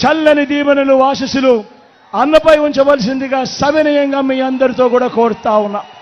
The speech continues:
చిన్నప్పలనాయుడన్న మీలో ఒకడు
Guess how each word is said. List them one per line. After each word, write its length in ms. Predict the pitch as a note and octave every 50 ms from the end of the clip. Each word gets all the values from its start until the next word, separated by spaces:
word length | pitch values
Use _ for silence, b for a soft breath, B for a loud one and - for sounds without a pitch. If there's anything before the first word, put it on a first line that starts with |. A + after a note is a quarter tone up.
| - - - - - - - - - - - - - - - - - - - - - - - - - - - -
చిన్నప్పలనాయుడన్న 1000 | - B3 C4+ C#4 C#4+ D4+ D4+ D4 D4+ D4+ D4 C#4+ D4 D4 D4+ D4 D#4 D#4+ E4 E4+ E4+ E4 D#4+ C#4 B3+ - - _ _ _ _ _ _ _ _ F#3 F3 F3+ G3
మీలో 340 | B3+ D4 D#4+ E4 E4 E4 E4 E4 E4 E4+ E4
ఒకడు 280 | D#4 E4 D#4+ D#4+ E4+